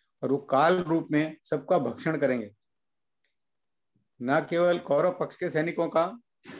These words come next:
और उनके योद्धाओं का, बल्कि पांडव पक्ष के भी सैनिक और योद्धा मारे जाएंगे। ये इस बात का, और कितनी तेजी से मारे जाएंगे,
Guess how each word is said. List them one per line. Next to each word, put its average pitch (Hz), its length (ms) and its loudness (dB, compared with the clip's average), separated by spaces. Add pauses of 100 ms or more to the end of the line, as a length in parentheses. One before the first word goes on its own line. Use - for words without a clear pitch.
(120)
और 143 240 2
उनके 156 200 0
योद्धाओं 151 440 2
का, 143 300 -2 (540)
बल्कि 165 280 -2
पांडव 170 540 2
पक्ष 151 180 -2
के 147 180 2
भी 160 340 0 (340)
सैनिक 160 500 -6
और 139 120 2
योद्धा 147 560 2 (140)
मारे 127 260 0
जाएंगे। 113 300 -6
ये 127 220 0
इस 143 140 -2
बात 135 180 -2
का, 180 240 -4 (1000)
और 185 280 4
कितनी 180 300 6
तेजी 185 340 6
से 190 180 4
मारे 165 260 6
जाएंगे, 165 440 4